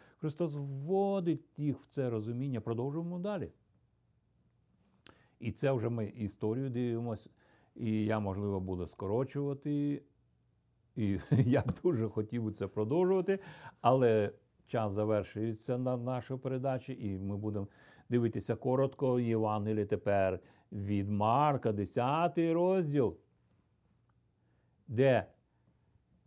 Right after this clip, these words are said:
Петро каже, промовив до Ісуса Христа: «Поглянь,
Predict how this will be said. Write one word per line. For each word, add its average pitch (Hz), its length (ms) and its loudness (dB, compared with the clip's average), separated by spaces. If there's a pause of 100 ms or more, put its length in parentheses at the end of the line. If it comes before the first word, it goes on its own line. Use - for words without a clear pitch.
(320)
Петро 202 420 8
каже, 120 500 0 (880)
промовив 131 560 4
до 117 120 2
Ісуса 113 380 0
Христа: 110 460 -8
«Поглянь, 110 400 4